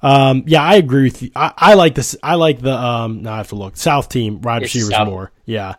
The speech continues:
Speaker 1: I think because I like, you know, I, I'm not crazy about James Washington. I don't think any of these guys are first rounders for me right now, but Washington is a guy I'm really intrigued to see how he does against, hopefully in some press coverage situations.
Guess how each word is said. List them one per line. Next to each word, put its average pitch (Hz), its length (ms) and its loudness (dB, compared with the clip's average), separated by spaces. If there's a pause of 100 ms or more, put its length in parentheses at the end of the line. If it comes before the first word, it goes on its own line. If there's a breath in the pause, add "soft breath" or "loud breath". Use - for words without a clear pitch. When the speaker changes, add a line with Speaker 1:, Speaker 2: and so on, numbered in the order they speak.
(340 soft breath)
Speaker 1:
I 123 120 0
think 107 300 -4
because 143 300 -4 (200 loud breath)
I 143 120 0
like, 165 360 0 (140)
you 170 60 -10
know, 151 60 -8
I, 165 140 -4
I'm 165 120 -6
not 160 160 -6
crazy 180 340 -2
about 151 160 0
James 143 260 -4
Washington. 139 400 -10
I 147 60 -8
don't 180 120 -8
think 143 140 -8
any 156 120 -4
of 147 40 -8
these 127 140 -10
guys 139 220 -6
are 120 80 -10
first 135 280 -8
rounders 127 320 -6
for - 160 -10
me 123 240 -6
right 110 200 -8
now, 113 180 -10
but 113 140 -10
Washington 131 640 -6 (280 soft breath)
is 123 140 -4
a 123 60 -6
guy 123 160 -4
I'm 113 140 -10
really 135 260 -2
intrigued 123 320 -8
to 107 40 -14
see 131 120 -8
how 123 100 -4
he 123 80 -6
does 117 220 -8
against, 113 340 -12 (100)
hopefully 123 360 -8
in 113 80 -10
some 113 120 -12
press 123 280 -8
coverage 113 340 -10
situations. 117 800 -10